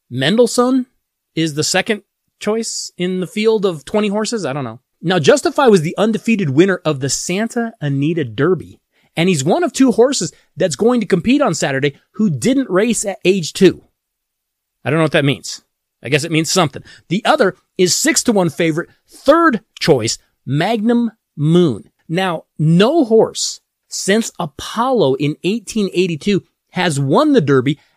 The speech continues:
after not racing as a two-year-old. I guess that's where that's relevant, right? Justify,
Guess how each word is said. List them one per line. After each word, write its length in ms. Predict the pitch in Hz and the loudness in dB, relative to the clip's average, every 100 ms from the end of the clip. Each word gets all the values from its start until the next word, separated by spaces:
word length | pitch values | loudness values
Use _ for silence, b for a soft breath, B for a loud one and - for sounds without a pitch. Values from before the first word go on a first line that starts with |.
| - | -4
after 340 | 185 208 - 220 | -2 -2 -2 0
not 320 | 170 196 226 | 2 0 0
racing 560 | 175 180 214 - 143 139 _ _ - | 0 0 0 -2 -4 -6 _ _ -4
as 240 | 185 208 170 | 2 2 0
a 60 | |
two-year-old. 520 | 156 202 175 113 73 _ _ _ _ | 0 2 2 -2 -8 _ _ _ _
I 80 | 120 | -6
guess 220 | 135 156 | -2 0
that's 180 | 151 139 | -2 -2
where 120 | 139 | 0
that's 160 | 127 131 | -2 -2
relevant, 320 | 123 98 - | -4 -6 -12
right? 220 | 101 117 _ _ _ - | -12 -14 _ _ _ -10
Justify, 760 | 120 135 311 - 254 135 101 | -2 0 0 0 -2 -4 -6